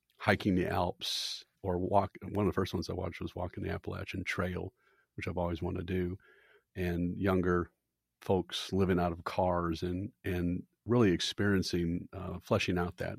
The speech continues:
that kind of life. And, uh,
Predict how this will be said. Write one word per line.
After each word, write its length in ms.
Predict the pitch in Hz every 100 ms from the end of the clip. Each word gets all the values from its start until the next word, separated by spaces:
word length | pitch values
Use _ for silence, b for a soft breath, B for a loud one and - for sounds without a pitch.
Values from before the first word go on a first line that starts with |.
| -
that 160 | 95 -
kind 220 | 101 95
of 180 | 90 90
life. 320 | 87 87 - _ _ _ _ _ _ _ -
And, 340 | 98 95 95 90
uh, 220 | 87